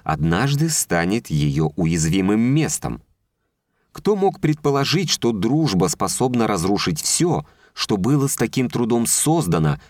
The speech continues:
и уничтожить всех, кто был причастен?» Она не договорила,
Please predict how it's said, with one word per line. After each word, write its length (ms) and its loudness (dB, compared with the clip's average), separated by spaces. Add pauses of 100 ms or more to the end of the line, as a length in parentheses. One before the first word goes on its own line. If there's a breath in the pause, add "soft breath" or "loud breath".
(140)
и 100 0
уничтожить 800 0
всех, 440 0
кто 220 -2
был 280 0
причастен?» 1120 0 (180 soft breath)
Она 220 0
не 120 0
договорила, 720 0